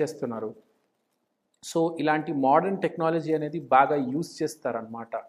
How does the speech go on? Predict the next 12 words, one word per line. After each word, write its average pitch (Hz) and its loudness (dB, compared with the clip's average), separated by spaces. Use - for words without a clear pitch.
ఈ 127 -6
ఇంజనీర్స్ 135 -4
కావచ్చు, 123 -2
డాక్టర్స్ 127 -4
కావచ్చు, 120 0
సినిమా 131 -2
వాళ్ళు 123 0
కావచ్చు. 120 -6
So, 180 0
ప్రతి 147 0
రంగంలో 208 2
ఈ 135 -6